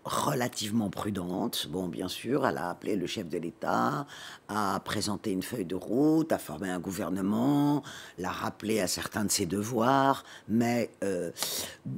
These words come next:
pour l'instant de façon assez prudente. Alors il y a la société civile. La société civile, bon, qui est extrêmement diverse, effectivement,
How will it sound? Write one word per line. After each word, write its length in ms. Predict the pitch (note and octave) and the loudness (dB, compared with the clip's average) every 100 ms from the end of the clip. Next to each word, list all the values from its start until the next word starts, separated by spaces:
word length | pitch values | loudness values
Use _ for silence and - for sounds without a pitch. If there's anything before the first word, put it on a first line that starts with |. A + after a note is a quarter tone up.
| - | -2
pour 220 | - G3 E3 | 4 8 8
l'instant 380 | D#3 - C#3+ | 8 6 4
de 80 | D3+ | 2
façon 300 | C#3+ - C#3+ | 0 -6 -6
assez 180 | - - | -6 -8
prudente. 400 | - E2 - - - | -10 -14 -14 -12 -4
Alors 160 | A#2+ A#2+ | 0 4
il 60 | |
y 20 | |
a 20 | B2+ | 4
la 80 | |
société 400 | - G#2+ - - | 4 2 2 0
civile. 400 | D3+ D3+ G#2 B1 - - _ - - - - | 0 0 -4 -6 -14 -20 _ -20 -20 -18 -4
La 100 | G#2+ | -2
société 440 | C3+ B2+ C3+ G2+ | 0 0 -2 -4
civile, 460 | - G#2+ G2+ D3 E3 | -4 -4 2 4 4
bon, 200 | B1+ E2 | 0 -6
qui 120 | - | -8
est 80 | - | -8
extrêmement 420 | - - F2 E2 | -6 -6 -6 -6
diverse, 560 | E2 F3 C3+ - - - | -6 0 2 2 -2 -8
effectivement, 640 | - - - C#3+ E3 | -10 -12 -2 2 2